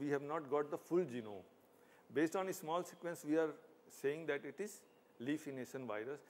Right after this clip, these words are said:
but to say with confirmation, one has to go for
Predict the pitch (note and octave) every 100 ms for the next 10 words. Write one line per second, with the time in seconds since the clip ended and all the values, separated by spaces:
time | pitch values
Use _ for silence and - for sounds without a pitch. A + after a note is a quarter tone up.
0 | - - C#3 - D3+ - F#3 G#3 F#3+ G3
1 | - - - - - C3+ C3+ C#3+ C#3 C3
2 | - F3+ D3 C#3 C#3 C#3 - A#2+ C#3 C#3
3 | C3 D#3+